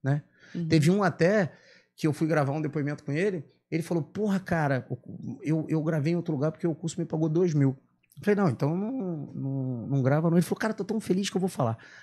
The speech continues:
Speaker 1: Aí ele fez o vídeo, depois eu mostro pra vocês aqui, eu não vou mostrar porque o cara falou o nome do curso, né? E eu falei, "Pô, mano, aí você também é foda, você vai pra polícia e fica aceitando dinheiro pra." Já começou a corrupção antes do tempo, hein?
Speaker 2: <laughs>
Speaker 1: E aí,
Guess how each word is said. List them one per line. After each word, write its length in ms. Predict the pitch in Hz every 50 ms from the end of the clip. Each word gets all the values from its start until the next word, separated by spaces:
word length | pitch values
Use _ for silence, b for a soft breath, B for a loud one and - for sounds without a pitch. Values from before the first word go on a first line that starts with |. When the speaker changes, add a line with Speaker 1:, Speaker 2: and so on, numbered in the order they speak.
| B B B _
Speaker 1:
Aí 100 | - 139
ele 100 | 160 185
fez 280 | 180 - 160 175 190 226
o 40 |
vídeo, 240 | 208 180 180 180 156
depois 200 | 135 123 143 147
eu 40 | 156
mostro 300 | 143 143 135 - - 143
pra 80 | 135 127
vocês 160 | - 143 120
aqui, 120 | 120 107
eu 40 | 131
não 60 | 135
vou 100 | 135 143
mostrar 240 | 151 139 123 - 135
porque 140 | - - 156
o 40 | -
cara 160 | - 143 147
falou 220 | - - 139 139
o 20 | 135
nome 140 | 135 135
do 80 | 147 151
curso, 320 | - - 131 120 - -
né? 160 | 120 120 127 131 b b b b b b b b b b b b b _ _ _ -
E 180 | - 120 127
eu 100 | 131 135
falei, 220 | 131 - 160 151 151
"Pô, 240 | 151 - 190 180 131
mano, 240 | 120 113 110 113
aí 380 | 117 123 127 139 151 - - 262 - _ - - - - -
você 180 | - - -
também 240 | - - 170 156 180
é 60 | 240
foda, 240 | 220 - 220 175 147
você 100 | 139 -
vai 140 | 127 139 139
pra 100 | - -
polícia 420 | - - 151 123 131 143 143 -
e 40 | 156
fica 160 | - 143 -
aceitando 400 | 151 - 160 143 - - 139 143
dinheiro 300 | 135 113 131 131 135 135
pra." 440 | 135 - 143 131 127 123 117 110 104 - -
Já 160 | - 123 139
começou 300 | - 143 147 139 - 160
a 40 | -
corrupção 340 | 165 165 - - - 156 165
antes 100 | - -
do 80 | 202
tempo, 420 | 185 139 - 180 180 175 170 - 175
hein? 140 | 165 220 196
Speaker 2:
<laughs> 800 | - - 311 - - 339 - 277 - - 220 - 196 - - -
Speaker 1:
E 140 | 147 156 160
aí, 720 | 165 160 160 160 156 156 165 175 190 202 220 233 226 -